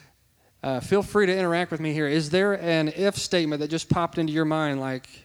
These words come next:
when you heard that one? Not yet? If you don't have anything nice to say, then don't say anything else,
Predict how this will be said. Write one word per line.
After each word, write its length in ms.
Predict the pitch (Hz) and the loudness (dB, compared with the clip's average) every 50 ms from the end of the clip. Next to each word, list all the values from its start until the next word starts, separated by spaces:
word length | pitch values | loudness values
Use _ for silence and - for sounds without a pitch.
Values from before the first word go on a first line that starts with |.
| _ _ _ _ _ _ _ _ | _ _ _ _ _ _ _ _
when 140 | 139 139 143 | -6 -4 -2
you 120 | 147 147 | -2 -4
heard 280 | 139 - 160 165 165 156 | -4 -2 0 0 2 2
that 180 | 156 156 170 | 0 0 0
one? 220 | 170 185 196 185 - - _ _ _ _ _ _ _ _ _ _ _ _ _ _ _ _ _ _ _ _ _ _ _ _ _ _ _ _ - - - - _ _ _ _ _ _ _ _ _ _ _ _ _ _ _ _ _ _ _ _ - - - - _ _ _ _ _ _ _ _ - - - - _ _ _ _ _ - - - - _ _ _ _ _ _ _ _ _ _ _ | -2 -4 -6 -6 -10 -16 _ _ _ _ _ _ _ _ _ _ _ _ _ _ _ _ _ _ _ _ _ _ _ _ _ _ _ _ -20 -20 -20 -20 _ _ _ _ _ _ _ _ _ _ _ _ _ _ _ _ _ _ _ _ -20 -20 -20 -20 _ _ _ _ _ _ _ _ -20 -20 -20 -20 _ _ _ _ _ -20 -20 -20 -20 _ _ _ _ _ _ _ _ _ _ _
Not 180 | - 139 151 151 | -2 -2 0 2
yet? 240 | 151 156 175 190 185 - - - - - - - - - _ _ _ _ _ _ - - - _ _ _ _ _ _ _ _ _ _ _ _ _ _ _ _ _ _ _ _ _ _ _ _ _ _ _ _ 240 240 _ _ _ _ _ _ _ _ _ _ _ _ _ _ _ _ _ _ _ _ _ _ _ _ _ - | 2 2 0 0 -2 -8 -16 -20 -20 -20 -20 -20 -20 -20 _ _ _ _ _ _ -20 -20 -20 _ _ _ _ _ _ _ _ _ _ _ _ _ _ _ _ _ _ _ _ _ _ _ _ _ _ _ _ _ _ _ _ _ _ _ _ _ _ _ _ _ _ _ _ _ _ _ _ _ _ _ _ _ _ _ -20
If 120 | 135 - | -14 -10
you 60 | 147 | -6
don't 140 | 143 151 147 | -6 -4 -2
have 120 | 139 160 165 | -2 0 0
anything 340 | 175 165 143 170 165 156 | 0 0 0 0 0 0
nice 280 | 156 160 165 175 170 - | 0 0 0 0 -2 -6
to 100 | - 165 | -8 -8
say, 340 | - - - 208 180 156 156 | -6 -2 0 0 2 0 0
then 160 | 147 143 143 | -2 -2 -2
don't 200 | 139 151 151 147 | -2 -2 -2 -2
say 180 | - - 156 151 | -2 -2 0 0
anything 340 | 151 147 143 165 151 151 | 0 -2 -2 -2 -2 -2
else, 420 | 151 123 98 - - - - - | -2 -4 -6 -10 -14 -14 -16 -16